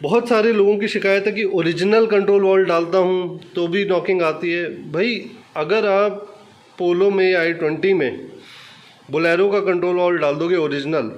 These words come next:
definitely हंड्रेड एंड टेन परसेंट वो knocking create करेगा, क्योंकि अलग-अलग pressure पे, अलग-अलग pulse पे जो इसकी reading है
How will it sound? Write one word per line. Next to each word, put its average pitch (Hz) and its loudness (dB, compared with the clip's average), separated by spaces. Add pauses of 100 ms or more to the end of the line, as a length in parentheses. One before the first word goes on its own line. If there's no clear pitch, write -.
(280)
definitely 226 0
हंड्रेड 202 0
एंड 220 -2
टेन 196 -2
परसेंट 185 -4
वो 262 -4
knocking 208 -2
create 190 -2
करेगा, 156 -4 (520)
क्योंकि 214 -2 (540)
अलग-अलग 254 2
pressure 208 0
पे, 226 0
अलग-अलग 214 -2
pulse 202 0
पे 208 -2
जो 196 2
इसकी 202 -4
reading 180 0
है 190 0